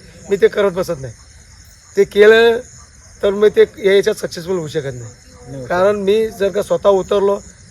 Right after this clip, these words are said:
Speaker 1: तरच मला आनंद भेटणार, तरच मला वाटणार मी सक्सेसफुल होणार आहे, म्हणून मी हे करत असतो.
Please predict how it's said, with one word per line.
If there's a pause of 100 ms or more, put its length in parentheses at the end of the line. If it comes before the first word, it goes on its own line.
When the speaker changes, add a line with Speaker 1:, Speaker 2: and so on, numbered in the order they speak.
Speaker 1:
तरच
मला
आनंद
भेटणार, (160)
तरच
मला
वाटणार
मी
सक्सेसफुल
होणार
आहे, (420)
म्हणून
मी
हे
करत
असतो.